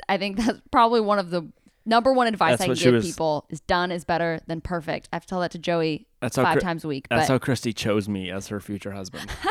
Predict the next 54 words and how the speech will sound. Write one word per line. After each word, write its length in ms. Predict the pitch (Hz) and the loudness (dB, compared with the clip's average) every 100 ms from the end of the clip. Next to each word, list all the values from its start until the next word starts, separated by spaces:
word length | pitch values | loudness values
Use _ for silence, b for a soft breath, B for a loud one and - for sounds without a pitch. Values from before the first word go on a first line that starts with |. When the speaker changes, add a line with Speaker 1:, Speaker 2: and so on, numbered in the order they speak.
| - | -4
Speaker 1:
<laughs> 380 | - - - 117 | -6 -10 -8 0
Speaker 2:
Done 340 | 123 120 127 | 2 4 2
is 180 | - 104 | 0 -2
better 220 | 110 107 | -2 -2
than 180 | 104 107 | -2 -2
perfect. 220 | 110 - | 2 2
Speaker 1:
Done 120 | 269 | 2
is 120 | 277 233 | 0 0
better 260 | 220 202 | 0 0
than 180 | 196 214 | -2 -4
perfect. 540 | 214 165 175 - - - | -4 -2 -2 -6 -8 -18
<laughs> 1040 | - - - _ 554 554 494 403 370 - | -20 -20 -20 _ -8 -6 -4 -4 -4 -2
Because 580 | 320 285 240 240 247 214 - - _ _ _ | -2 2 2 4 2 -2 -6 -10 _ _ _
you'll 300 | 214 247 269 | -2 2 2
never 340 | 247 254 311 | 2 0 0
get 160 | 320 277 | -2 -2
anywhere 380 | 196 185 175 165 | -2 -4 -4 -4
if 120 | - | -6
you're 80 | 175 | -8
just 280 | 180 185 - | -6 -6 -6
looking 300 | 165 160 151 | -8 -8 -8
for 280 | 156 139 - _ _ _ _ _ _ _ | -8 -8 -10 _ _ _ _ _ _ _
perfect, 360 | - 151 - - | -10 -10 -14 -8
right? 220 | 147 175 | -6 -6
You're 140 | 170 185 | -4 -2
never 220 | 214 233 | 0 0
gonna 180 | 233 226 | 0 0
Speaker 2:
No. 40 | |
Speaker 1:
make 180 | 196 185 | 0 0
a 40 | |
decision. 380 | 175 - 160 160 | -4 -6 -6 -4
You're 60 | 165 | -4
never 80 | |
gonna 120 | 190 196 | -4 -6
send 200 | 185 170 | -6 -6
the 100 | 143 | -4
email. 220 | 156 147 | -4 -4
You're 80 | 151 | -4
never 80 | 185 | -4
gonna 160 | 233 226 | -4 -4
do 160 | 208 | -2
whatever 280 | 185 214 285 | 0 2 2
you 140 | 339 294 | 2 2
wanna 220 | 208 165 | 0 -2
do 360 | 156 147 185 220 - | -4 -4 -6 -12 -14
if 100 | - | -8
you're 100 | 185 | -6
waiting 280 | 190 214 | -4 -4
for 180 | 226 226 | -6 -10
things 300 | 190 160 160 | -8 -10 -12
to 100 | - | -14
be 80 | 170 | -16
perfect. 560 | - 247 262 95 - - B B B B B | -8 -6 -6 -8 -10 -20 B B B B B
And 380 | 190 196 190 185 | -4 -2 -2 -4